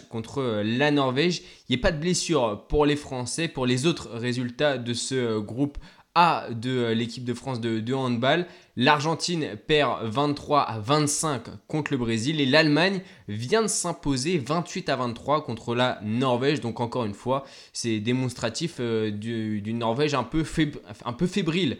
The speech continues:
qui, euh, normalement devrait, euh, voilà, n'être, euh, que, qu'un petit passage sur le parcours des Français qui font vraiment un très très bon début de, de Jeux Olympiques, l'équipe de France de handball masculine, parce que chez les femmes c'est un petit peu plus compliqué.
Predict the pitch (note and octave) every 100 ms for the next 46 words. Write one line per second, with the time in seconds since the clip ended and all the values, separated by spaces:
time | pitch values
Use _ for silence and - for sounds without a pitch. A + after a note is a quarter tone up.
0 | - - _ - C#3 B2+ A2+ A2 G#2+ A#2+
1 | C#3 A#2+ A2+ C#3+ C3+ A2 G#2 - - -
2 | B2 A2 G#2+ A2 G#2 A#2 A2 G#2 G2+ _
3 | - B2 A#2 G#2+ G#2 G2+ G2 A2 G#2+ -
4 | D3 C3 B2 E3 D#3+ - C3 A#2 A2+ A#2+
5 | D#3+ C#3 - F3 D#3 C#3+ - - E3+ -
6 | - B2 A#2 D3 F#3 - - - C3 -
7 | - - G#3+ A#3 A#3 - D3 C#3+ F#3 D#3
8 | A#2+ B2 D#3 D#3 B2+ B2 A2 A2 G3 F#3
9 | G3 E3 E3+ D3 - D3+ - B2 B2+ A#2
10 | - D3+ B2 A#2 A2 B2+ D#3 D3+ - -
11 | A2 B2 B2 - C#3 F3 D3+ - B2 -
12 | D3 D#3 E3+ - B2+ B2+ - C#3+ D3 C#3+
13 | G3 F#3+ G#3+ G3 - F3+ - A2 F#2